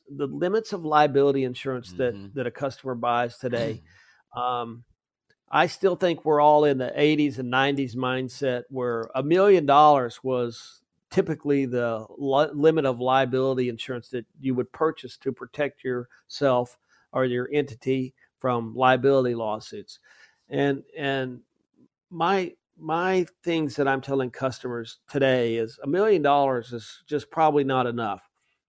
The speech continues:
Speaker 1: Um, I think, uh, liability claims are, are running higher, medical costs are higher. If somebody gets sick,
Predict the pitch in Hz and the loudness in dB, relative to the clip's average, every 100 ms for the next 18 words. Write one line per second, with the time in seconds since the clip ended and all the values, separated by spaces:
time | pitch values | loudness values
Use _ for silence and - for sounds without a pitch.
0 | _ 135 123 117 113 113 - _ _ _ | _ -8 -6 -4 -8 -14 -20 _ _ _
1 | _ _ 127 - 170 156 _ _ - _ | _ _ -8 -4 -6 -6 _ _ -20 _
2 | 147 127 123 117 117 _ _ 139 160 151 | -4 -2 -4 -8 -14 _ _ 6 6 6
3 | 170 165 147 - 147 139 120 117 110 - | 4 4 2 0 -2 -2 -2 -8 -8 -8
4 | 123 120 151 147 139 123 151 147 139 131 | -8 0 0 0 -2 0 4 4 2 -2
5 | 139 151 151 147 139 143 135 131 - 123 | 0 0 0 -4 -4 0 0 0 -8 -6
6 | 131 127 127 131 123 - 151 151 143 127 | 0 0 0 -6 -8 -8 -6 -4 -4 -6
7 | 135 - 147 135 | -8 -10 -6 -6